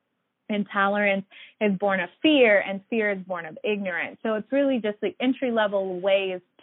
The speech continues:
to present, as you present books that are centered in the Black experience, uh, you can present tips to let parents know that kids do notice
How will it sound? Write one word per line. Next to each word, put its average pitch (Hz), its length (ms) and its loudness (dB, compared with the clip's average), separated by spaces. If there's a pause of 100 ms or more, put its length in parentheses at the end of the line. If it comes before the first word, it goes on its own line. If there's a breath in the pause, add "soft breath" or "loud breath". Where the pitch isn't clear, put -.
to 214 260 0 (360 loud breath)
present, 196 640 2
as 196 240 2
you 214 120 0
present 190 480 -4 (120)
books - 440 2
that 180 160 2
are 170 240 0
centered 185 320 -2
in 180 80 0
the 170 80 -8
Black 180 360 0
experience, 180 800 -4 (480 loud breath)
uh, 180 340 2 (100)
you 202 280 -4
can 185 360 -6
present 185 520 -4 (240)
tips - 360 2 (280)
to 220 120 4
let 196 280 0
parents 185 500 -6
know 185 360 -2 (280 loud breath)
that 214 140 2 (100)
kids 226 200 6 (100)
do 226 120 2
notice 190 300 4